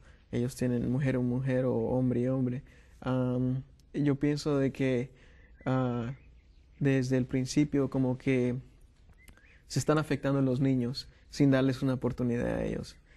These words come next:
Tal vez si ya cuando crecen y, y tienen la capacidad de, de razonar y tomar sus propias decisiones, pues, pe-, eh, ellos deciden, está bien que decían lo que decidan, este, pero,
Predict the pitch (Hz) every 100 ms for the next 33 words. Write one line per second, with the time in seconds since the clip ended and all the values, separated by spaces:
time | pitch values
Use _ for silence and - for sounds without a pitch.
0 | - - 135 143 214 - - 151 - 143
1 | 143 151 147 127 135 143 165 147 135 117
2 | 131 127 123 123 - - - 135 135 127
3 | 139 151 151 135 127 127 127 135 123 127
4 | 139 131 131 127 127 135 135 135 131 127
5 | 135 131 131 131 127 131 135 - 147 143
6 | - - - - - - - 131 127 123
7 | - - - - - - - - 135 123
8 | 131 131 123 120 120 113 135 143 131 127
9 | 143 135 131 117 127 131 135 135 135 127
10 | - 135 127 127 127 139 139 147 147 -
11 | - - 139 127 - 127 123 139 131 127